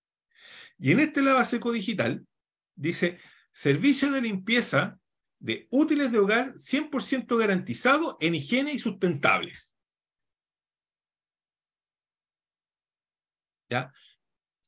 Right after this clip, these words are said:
De alguna manera, lo que trata de incidir o trata de hablar este Lavaseco Digital simplemente es que te garantice que está cien por ciento higienizado.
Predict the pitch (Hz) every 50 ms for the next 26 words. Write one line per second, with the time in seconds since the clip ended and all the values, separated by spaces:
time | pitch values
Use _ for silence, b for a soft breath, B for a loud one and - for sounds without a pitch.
0 | _ _ _ _ _ _ _ _ - 139 135 151 175 175 220 262 277 277 262 247
1 | 240 247 262 262 269 254 202 185 180 180 180 170 147 143 - _ _ _ _ -
2 | 240 285 294 - 269 262 247 240 226 190 - - 143 143 175 190 180 147 - -
3 | 127 117 117 - 175 202 214 208 208 202 190 147 135 135 165 175 160 147 - -
4 | - 170 - - 190 185 180 175 160 - 196 185 185 190 190 185 185 - 135 151
5 | 175 202 226 - _ _ _ _ _ _ - - - 254 285 - 269 285 311 320
6 | 269 - - 330 359 370 - _ _ _ _ _ _ _ _ - 135 139 - -
7 | 139 135 139 - - _ _ - 113 - - 110 110 110 110 - - 233 226 190
8 | - 240 240 277 - _ _ _ _ _ _ _ _ - 104 - - 135 127 -
9 | - 170 180 185 - 160 143 - 156 143 139 147 135 - 127 117 95 - - -
10 | - - _